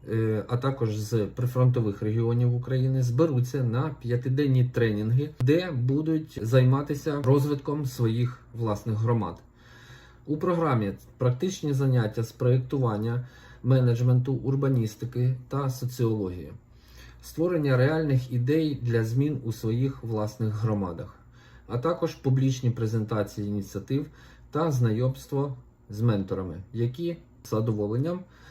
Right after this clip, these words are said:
будуть ділитися, е, власним досвідом у роботі у соціальній сфері та, е, у розвитку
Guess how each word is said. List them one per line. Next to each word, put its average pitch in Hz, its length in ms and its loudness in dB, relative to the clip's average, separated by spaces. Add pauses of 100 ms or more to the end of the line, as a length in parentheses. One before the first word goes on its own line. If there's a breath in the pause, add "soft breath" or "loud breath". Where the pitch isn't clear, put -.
(120 loud breath)
будуть 135 320 2
ділитися, 139 720 -2
е, 107 120 0
власним 117 600 2 (240)
досвідом 147 680 -2
у 127 240 4
роботі 123 520 2 (140)
у 110 260 -4
соціальній 123 600 0
сфері 139 460 -4 (380 loud breath)
та, 131 420 0
е, - 40 -6
у 110 120 -2
розвитку 127 520 2